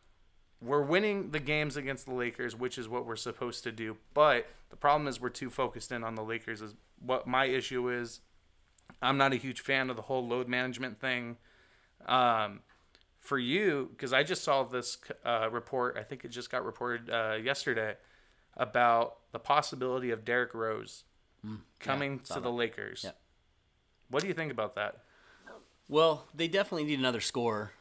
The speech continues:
Speaker 2: Um, <clears throat> I like how these, the, the role players have, th-, they've done their job, and I mean, A D is, uh, he is just dominant. I mean,
Speaker 1: Monster.
Speaker 2: right now he's a little hurt, y-, you know, and he didn't play that. I know they got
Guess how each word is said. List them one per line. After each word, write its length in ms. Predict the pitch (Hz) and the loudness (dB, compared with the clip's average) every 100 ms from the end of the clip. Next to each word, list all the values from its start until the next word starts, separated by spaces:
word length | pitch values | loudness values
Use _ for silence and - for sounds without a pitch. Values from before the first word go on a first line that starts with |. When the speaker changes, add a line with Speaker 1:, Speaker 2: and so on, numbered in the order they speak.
| - | -10
Speaker 2:
Um, 520 | 117 113 107 107 104 _ _ _ | -6 -4 -4 -8 -10 _ _ _
<clears throat> 280 | 139 127 120 | -8 -6 -2
I 60 | 127 | 0
like 220 | 123 127 | 0 0
how 140 | 127 | 0
these, 280 | 117 113 104 | 0 -2 -6
the, 140 | - 107 | -6 -6
the 160 | 117 | -4
role 220 | 107 117 | 0 0
players 320 | 120 117 123 110 | 0 -2 -2 -4
have, 160 | 98 | -8
th-, 360 | - 120 127 127 | -6 -8 -6 -8
they've 180 | 127 120 | -4 -2
done 160 | 131 131 | 0 0
their 120 | 110 | -2
job, 340 | 110 101 98 | 0 0 0
and 80 | 107 | -2
I 20 | |
mean, 340 | 104 101 101 - _ - | -6 -6 -8 -12 _ -6
A 200 | 123 131 | -2 -2
D 540 | 113 113 110 104 - _ | -4 -6 -6 -8 -10 _
is, 440 | 98 101 92 92 | -10 -10 -8 -10
uh, 320 | 85 87 85 85 - _ _ _ | -10 -12 -14 -18 -20 _ _ _
he 220 | - 165 | -4 0
is 120 | 151 | 0
just 180 | 107 92 | -2 -6
dominant. 420 | 80 85 90 80 - _ | -4 -2 -4 -8 -14 _
I 60 | 107 | -2
mean, 100 | 110 | 0
Speaker 1:
Monster. 340 | 131 104 113 110 | 0 0 -2 2
Speaker 2:
right 140 | 151 165 | 2 2
now 100 | 160 | 0
he's 120 | 135 | 0
a 60 | |
little 160 | 135 139 | 0 0
hurt, 300 | 120 117 117 | 0 0 -2
y-, 180 | 117 110 | -8 -8
you 80 | 117 | -6
know, 200 | 107 101 | -6 -6
and 100 | 101 | -6
he 100 | 104 | -8
didn't 220 | 107 113 107 | -6 -6 -4
play 200 | 113 107 | -4 -4
that. 200 | 101 107 | -4 -4
I 80 | |
know 100 | 110 | -6
they 160 | 101 104 | -4 -6
got 360 | 101 95 87 | -4 -4 -6